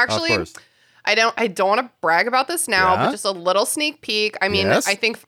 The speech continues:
Speaker 2: for obvious reasons, we're, um, in the next couple of months here, we're gonna start donating all of our net proceeds to the Trevor Project.
Speaker 1: That's fantastic.
Speaker 2: Yeah, so if you are not a patron already, um, because you don't wanna throw money at people who are making money off of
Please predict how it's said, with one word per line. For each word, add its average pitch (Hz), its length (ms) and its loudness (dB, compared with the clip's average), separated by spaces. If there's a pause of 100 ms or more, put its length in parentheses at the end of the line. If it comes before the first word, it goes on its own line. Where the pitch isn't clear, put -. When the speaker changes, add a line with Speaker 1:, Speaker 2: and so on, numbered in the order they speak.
(160)
Speaker 2:
for - 260 0
obvious 220 400 2
reasons, 208 460 -4
we're, 185 360 2 (120)
um, 185 240 2
in 175 120 -2
the 190 60 0
next 190 200 -2
couple 208 180 -4
of 185 60 -6
months 175 180 -4
here, 190 100 -2
we're 185 120 0
gonna 180 160 -2
start 185 340 -2
donating 175 400 -2
all 170 220 0
of 175 100 -6
our 180 140 2
net 175 240 -2
proceeds 156 440 -6
to - 80 -16
the 151 60 -10
Trevor 139 340 -6
Project. - 680 -6 (220)
Speaker 1:
That's 127 160 -4
fantastic. 180 560 -4 (160)
Speaker 2:
Yeah, 175 340 0
so 175 320 0 (140)
if 220 320 -2
you 196 320 -2
are 180 100 2
not 208 180 2
a 226 40 0
patron 254 340 -4
already, 185 560 2
um, 160 380 0
because 170 340 -8
you 160 300 -8
don't 165 260 -4
wanna 180 260 -2 (120)
throw 180 320 2
money 214 420 0
at 165 160 -2
people 190 200 -6
who 180 60 -4
are 170 40 -4
making 170 340 -4
money 180 220 -4
off 160 240 -2
of 156 200 -8